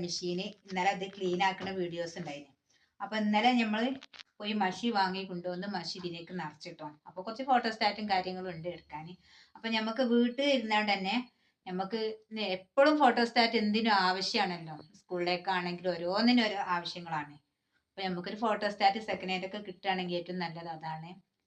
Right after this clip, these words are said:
ഇപ്പൊ ഒക്കെ ഫോട്ടോസ്റ്റാറ്റ് എടുക്കണേന് ഒരു കോപ്പിക്ക് തന്നെ അഞ്ച് രൂപ ആയിന്. അപ്പൊ നമ്മളെ വീട്ടിലൊക്കെ ഇങ്ങനത്തെ ചെറിയൊരു സെക്കൻഡ് ഹാൻഡ് ഒക്കെ കിട്ടുകയാണെങ്കിൽ ഏറ്റവും നല്ലത് അതാണ്. അപ്പൊ നമുക്ക് എങ്ങനെ എടുക്കണത് എന്നുള്ളതൊന്ന് കാണിച്ചു തരാം ട്ടോ.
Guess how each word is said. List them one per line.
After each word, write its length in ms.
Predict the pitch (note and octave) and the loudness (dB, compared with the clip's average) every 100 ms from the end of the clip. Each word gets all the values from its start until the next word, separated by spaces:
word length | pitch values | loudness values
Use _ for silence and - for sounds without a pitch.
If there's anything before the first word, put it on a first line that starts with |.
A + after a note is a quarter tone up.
| F3+ | -18
ഇപ്പൊ 140 | F3 F#3+ | -8 -8
ഒക്കെ 120 | G#3 | -4
ഫോട്ടോസ്റ്റാറ്റ് 540 | G3+ F#3 F#3 G3 G3 G#3+ | -4 -4 0 0 0 -2
എടുക്കണേന് 500 | F#3 F3 G3 G3+ G#3 G3 | -6 -6 -8 -6 -4 -4
ഒരു 140 | F3+ G3+ G3+ | -4 -4 -6
കോപ്പിക്ക് 380 | G#3 G3+ G#3 G#3 | -6 -6 -8 -6
തന്നെ 180 | G3 G3 F#3 | -4 0 0
അഞ്ച് 240 | F3 G3+ F#3 | 0 -2 -4
രൂപ 180 | E3 D#3+ | -4 -6
ആയിന്. 240 | D3+ D3+ C3 _ _ _ _ _ _ _ | -8 -12 -20 _ _ _ _ _ _ _
അപ്പൊ 120 | _ F3+ | _ -12
നമ്മളെ 200 | D#3 E3 A#3 | -8 -6 0
വീട്ടിലൊക്കെ 360 | A#3 A#3+ B3+ C4+ | 0 2 2 4
ഇങ്ങനത്തെ 260 | B3 A#3+ C4+ | 4 4 2
ചെറിയൊരു 420 | C#4 A#3+ B3 A#3+ B3+ B3 - _ | 2 4 4 2 2 0 -4 _
സെക്കൻഡ് 260 | A#3+ A#3 A3+ | -4 0 0
ഹാൻഡ് 160 | A3+ A#3 | 2 2
ഒക്കെ 120 | A#3+ | 0
കിട്ടുകയാണെങ്കിൽ 520 | A3+ G#3+ A3+ A3 A3 A3 | -2 0 0 2 -2 -4
ഏറ്റവും 200 | F#3+ G#3 F#3+ | -4 -2 -2
നല്ലത് 260 | F3+ F#3 E3+ | 0 -2 -4
അതാണ്. 300 | E3 E3 - - | -6 -10 -12 -20
അപ്പൊ 120 | - G3+ G3 | -20 -8 -4
നമുക്ക് 240 | F#3 G3+ F#3 | -4 -2 -2
എങ്ങനെ 220 | F3+ G3+ F3+ | -2 -2 -4
എടുക്കണത് 400 | E3 F3+ F#3 F#3+ | -6 -4 -4 -4
എന്നുള്ളതൊന്ന് 320 | G3 F#3 F#3+ E3+ | -4 -4 -4 -6
കാണിച്ചു 260 | D#3 - | -8 -4
തരാം 160 | - | -4
ട്ടോ. 80 | - | -4